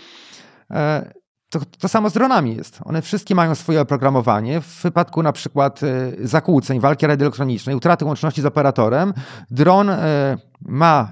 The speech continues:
nie tylko być ekranowany, że nie zostanie ściągnięty na ziemię, ale też,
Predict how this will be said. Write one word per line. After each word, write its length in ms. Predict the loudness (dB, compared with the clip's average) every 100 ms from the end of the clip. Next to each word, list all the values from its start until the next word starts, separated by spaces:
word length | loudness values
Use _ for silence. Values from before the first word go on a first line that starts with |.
| -4
nie 160 | -2
tylko 220 | -2 0
być 220 | 0 0 -4
ekranowany, 800 | -6 0 2 2 2 2 2 0
że 100 | -2
nie 80 | -4
zostanie 380 | -2 -2 -2 -4
ściągnięty 560 | -6 -4 -2 0 0
na 140 | -2 -2
ziemię, 340 | -2 -4 -4
ale 140 | -4 -2
też, 240 | -2 -4